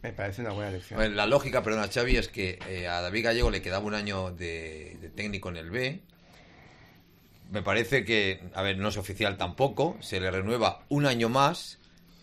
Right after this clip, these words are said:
Speaker 2: El año que tiene del B, por supuesto, se le con-, se le va a considerar como técnico del primer equipo y habrá aumento de sueldo. Otro año y un tercero opcional. Serían dos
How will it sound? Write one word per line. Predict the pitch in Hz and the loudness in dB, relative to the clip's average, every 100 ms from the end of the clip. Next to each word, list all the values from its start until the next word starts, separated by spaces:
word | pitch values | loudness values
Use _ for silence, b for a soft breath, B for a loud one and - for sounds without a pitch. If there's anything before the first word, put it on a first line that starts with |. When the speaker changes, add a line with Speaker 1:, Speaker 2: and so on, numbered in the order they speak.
| - | -8
Speaker 2:
El | 104 104 | -2 2
año | 117 120 117 | 2 2 2
que | 113 | 2
tiene | 110 117 113 | 2 4 4
del | 107 104 | 2 4
B, | 127 107 - - | 4 4 2 -6
por | 92 | -8
supuesto, | - 110 107 101 | -6 -4 -4 -4
se | 90 | -6
le | 87 | -6
con-, | 85 80 | -8 -8
se | - - - | -12 -12 -12
le | 80 | -6
va | 82 | -6
a | |
considerar | 87 87 90 107 101 | -4 -4 0 2 0
como | 82 80 | -4 -6
técnico | 95 95 95 | -4 -4 -4
del | 90 | -4
primer | - 87 87 | -6 -6 -4
equipo | 82 123 95 82 | -4 -4 -4 -6
y | |
habrá | 78 82 | -6 -8
aumento | 85 85 87 | -8 -8 -4
de | 95 | -4
sueldo. | 117 139 143 175 B B B _ - | 0 0 2 0 B B B _ 6
Otro | 143 139 139 | 6 10 12
año | 160 165 175 208 - b b - | 12 12 6 4 -2 b b -2
y | 139 | 4
un | 165 | 6
tercero | 151 131 139 139 156 - - - - - - | 8 6 6 4 2 0 -16 -20 -20 -10 -2
opcional. | 113 117 90 67 - _ - _ _ - | -2 -2 -4 -6 -16 _ -20 _ _ -16
Serían | - 98 113 127 - B B B B - | -6 0 2 2 0 B B B B -8
dos | 95 156 175 - - | 4 6 6 2 -12